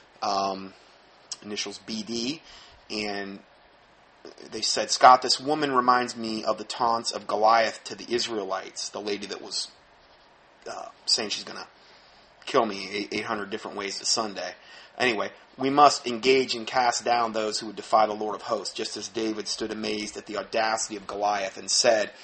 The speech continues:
in First Samuel seventeen twenty-six, 'For who is this uncircumcised Philistine that he should defy the armies of the living God?'" Is God as my witness.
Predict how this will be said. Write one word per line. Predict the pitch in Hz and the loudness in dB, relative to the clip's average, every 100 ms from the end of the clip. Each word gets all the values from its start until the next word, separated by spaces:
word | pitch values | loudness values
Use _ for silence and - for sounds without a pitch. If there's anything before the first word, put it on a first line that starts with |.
| - | -20
in | - | -18
First | 101 127 117 | 0 4 6
Samuel | - 123 120 110 98 98 - - - - | 6 4 2 0 -6 -10 -16 -20 -20 -8
seventeen | - - 117 113 117 110 | 6 6 6 -2 -10 -10
twenty-six, | 127 110 104 - 139 113 - - - - - - - - _ - _ - - - | -6 -6 -2 0 2 2 4 2 2 -6 -20 -20 -20 -20 _ -20 _ -20 -20 -8
'For | - 123 | -2 6
who | 160 175 | 10 10
is | - | 10
this | 131 - | 4 4
uncircumcised | 131 123 - 139 127 113 123 107 - | 4 4 4 4 2 2 4 4 0
Philistine | - 165 147 - 117 107 | -2 0 0 -4 -6 -6
that | 107 | -6
he | 110 | -6
should | 110 | -6
defy | 104 - 131 127 | -2 4 6 6
the | 120 | 2
armies | 117 113 107 | -2 -2 -4
of | 110 | -4
the | 107 | -4
living | 113 107 | -4 -4
God?'" | 104 120 98 - - - - _ _ _ _ _ _ - _ - | -2 0 0 -4 -20 -20 -20 _ _ _ _ _ _ -20 _ -14
Is | 104 | -10
God | - 147 147 | 2 6 6
as | 147 | 4
my | 139 127 | -2 -4
witness. | 117 123 98 87 - - | -4 -8 -8 -14 -10 -10